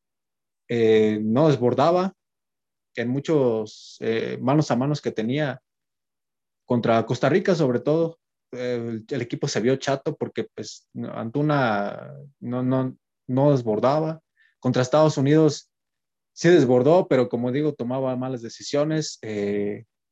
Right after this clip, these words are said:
y lo peor de todo, fíjate que sería comprensible yo si, si no los inflaran tanto,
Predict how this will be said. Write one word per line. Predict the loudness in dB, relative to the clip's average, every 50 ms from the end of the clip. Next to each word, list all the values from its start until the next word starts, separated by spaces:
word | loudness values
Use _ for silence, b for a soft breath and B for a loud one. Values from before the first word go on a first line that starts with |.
| _ _ _ _ _ _ _ _ _ _ _ _ _ _ _ _ _
y | 2 4 6 8 8 8
lo | 8 6 4 4
peor | 6 6 8 8 8 8 8
de | 6 4 4
todo, | 4 4 6 6 6 6 4 0 -6 -12 _ _ _
fíjate | 0 2 2 4 2 0 0
que | 2 2 4 4 4 2 0 -2 -6 -14 _ _ _ _ _ _ _ _ _ _ _ _ _ _ _ _ _ _ _ _ _ _ _ _ _ _ _ _ _ _ _
sería | -2 0 2 4 6 4 4 4 2
comprensible | 0 0 0 0 -2 -2 -2 -2 -2 -4 -2 -2 0 0 2 2 2
yo | 0 0 -4 -4 -8 -12 _ _ _ _ _ _ _
si, | -20 -12 -8 -6 -6 -4 -4 -4 -6 -6 -6 -8 -8 -10 -12 -16 _ _ _ _ _ _ _ _ _ _ _ _ _ _ _ _ _ _ _ _ _ _ _ _
si | _ -18 -10 -6 -2 0
no | 2 4 4 4
los | 4 4 2 0
inflaran | -2 0 2 2 2 2 2 0 0
tanto, | -2 -4 -4 -4 -6 -6 -6 -6